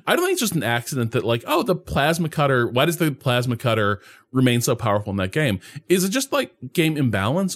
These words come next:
or is it also so fundamental to that game's identity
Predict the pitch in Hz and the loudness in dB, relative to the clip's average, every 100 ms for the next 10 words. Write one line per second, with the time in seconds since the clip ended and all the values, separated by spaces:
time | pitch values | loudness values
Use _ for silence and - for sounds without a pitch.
0 | - 147 135 160 190 220 - - 151 - | 2 2 4 2 2 2 2 0 -2 0
1 | 156 160 151 135 - 123 120 - 127 113 | 2 4 2 2 0 0 0 0 0 0
2 | 107 110 104 101 131 90 64 | 0 -2 -2 0 0 -2 -6